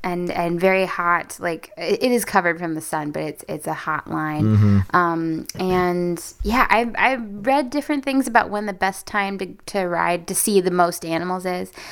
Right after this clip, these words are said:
Speaker 1: Like, some people say early in the morning is best 'cause the
Speaker 2: Mm-hmm.
Speaker 1: animals are gonna be most active.
Speaker 2: Mm-hmm.
Speaker 1: And then also, like, around two to three P M.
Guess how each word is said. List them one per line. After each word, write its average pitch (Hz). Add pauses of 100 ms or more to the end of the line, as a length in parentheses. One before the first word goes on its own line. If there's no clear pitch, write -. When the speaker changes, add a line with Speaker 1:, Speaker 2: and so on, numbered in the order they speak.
(140)
Speaker 1:
Like, 175
some 185
people 190
say 170
early 170
in 180
the 190
morning 160
is 170
best 156
'cause 123
the 131
Speaker 2:
Mm-hmm. -
Speaker 1:
animals 160
are 165
gonna 165
be 165
most 170
active. 165
Speaker 2:
Mm-hmm. 101 (220)
Speaker 1:
And 180
then 170
also, 170
like, 175
around 165
two 185
to 170
three 175
P 180
M. 175